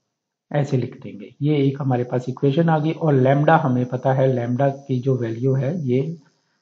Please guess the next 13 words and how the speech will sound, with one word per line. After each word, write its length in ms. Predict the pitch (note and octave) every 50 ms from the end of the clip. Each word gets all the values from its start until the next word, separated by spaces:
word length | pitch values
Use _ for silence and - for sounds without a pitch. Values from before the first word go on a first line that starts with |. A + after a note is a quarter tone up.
| _ _ - -
alpha 560 | B2 A#2+ A#2+ - - D3 D3 E3+ G3+ E3+ C3+
delta 400 | A#2+ A#2+ A2+ A#2 A2 - C3+ C3
t 360 | A#2+ - C3 A#2+ C3+ C#3+ - -
over 420 | B2 A#2 A#2 C3+ E3 - - - - C#3
x 260 | B2 - - - -
के 140 | - - A2+
है। 220 | G#2 - - - _ _ _ _ _ _ _ _ _ _ _ _ _ _ _ _ _ _ _ _ _ _ _ _ _ _ _ _ _ -
जो 240 | F#3+ G#3 - -
इस 300 | - A3 - - - -
type 240 | B3+ B3 B3 B3 A#3+ -
की 60 | A3+
हमारे 300 | G#3+ G3 F#3+ F3+ E3 D#3+
पास 600 | - - - D3 C#3 C#3+ C#3 - - - - -